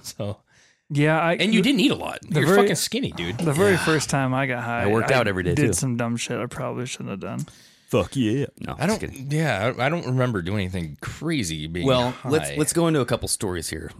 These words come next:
Speaker 3: But the first one I wanted to talk to you guys about was the time that I could have killed somebody.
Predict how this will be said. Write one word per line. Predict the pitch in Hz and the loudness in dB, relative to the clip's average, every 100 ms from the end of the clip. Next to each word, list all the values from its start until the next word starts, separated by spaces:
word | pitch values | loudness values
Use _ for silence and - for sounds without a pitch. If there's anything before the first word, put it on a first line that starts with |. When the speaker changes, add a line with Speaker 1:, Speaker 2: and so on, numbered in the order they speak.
| - - | -16 -8
Speaker 3:
But | 110 | -6
the | 101 | -2
first | 120 117 - | 0 0 2
one | 107 92 | 0 0
I | 90 | 0
wanted | 87 87 85 | 0 0 -2
to | 80 | -2
talk | 80 76 | -4 -4
to | 80 | -6
you | 73 | -4
guys | 73 | -6
about | 69 69 69 - | -6 -8 -8 -4
was | 76 73 71 73 - - | -4 -2 -4 -6 -8 -8
the | 78 | -8
time | - 76 76 76 | -6 -4 -4 -4
that | 71 | -4
I | 69 71 | -6 -8
could | - | -8
have | 69 - | -8 -6
killed | - 64 | -6 -6
somebody. | - - - - - | -6 -6 -6 -8 -12